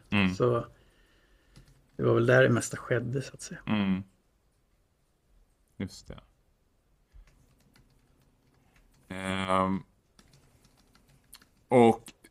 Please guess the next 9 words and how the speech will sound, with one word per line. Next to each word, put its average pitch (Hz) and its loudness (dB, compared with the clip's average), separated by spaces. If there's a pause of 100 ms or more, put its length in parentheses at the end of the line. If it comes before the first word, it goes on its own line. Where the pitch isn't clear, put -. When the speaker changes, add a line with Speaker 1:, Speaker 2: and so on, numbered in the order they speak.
(120)
Speaker 1:
ja, 131 8
sen 131 4
har 135 8
du 135 8
ju 131 6
berättat 127 4
här 113 6
också, 113 4 (1120)
ehm, 95 0